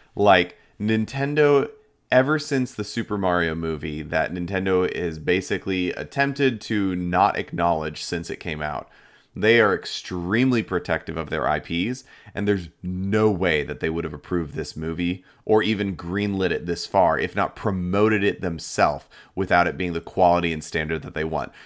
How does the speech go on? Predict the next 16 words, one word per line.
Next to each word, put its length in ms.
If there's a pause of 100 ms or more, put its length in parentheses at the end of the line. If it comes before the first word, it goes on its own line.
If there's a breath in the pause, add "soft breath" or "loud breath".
So, 420 (120)
one, 400 (180)
I 80
trust 360
Chris 220
Pratt 360 (120)
because 180
I 60
love 280
Chris 240
Pratt. 340 (160 soft breath)
Two, 380 (100)
I 120
trust 380
Nintendo 600 (180 soft breath)
because 520